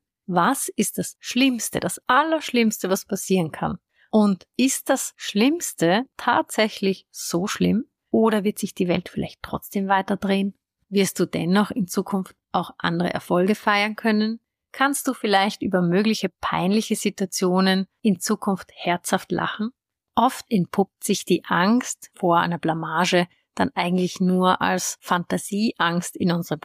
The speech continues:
Kopf. Also überlege dir, was ist das Worst-Case-Szenario? Und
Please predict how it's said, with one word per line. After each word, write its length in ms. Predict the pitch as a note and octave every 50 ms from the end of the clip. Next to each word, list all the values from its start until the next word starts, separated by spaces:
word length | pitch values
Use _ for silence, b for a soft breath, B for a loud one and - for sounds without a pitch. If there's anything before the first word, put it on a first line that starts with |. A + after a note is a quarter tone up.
| _
Kopf. 400 | - - - - _ - - _ _ _ _ _
Also 180 | A3 G3 F#3
überlege 460 | E3+ - F3 F3 F3 G3 A3 F#3+ G#3+ F#3+
dir, 300 | G3+ F#3+ F#3 F#3 F#3 -
was 360 | G3 F3 F#3 F#3+ G3+ - -
ist 200 | - B3 - -
das 160 | F#3 - - -
Worst-Case-Szenario? 1400 | E3 E3+ E3+ E3+ F3+ - - - - - E3+ D#3+ - - - - - F#3+ F3 D#3 - D#3+ - - - - - - - _ _ _ _ _ _ _ _ _ _ _ _ _
Und 260 | - A3 B3 C#4+ C#4+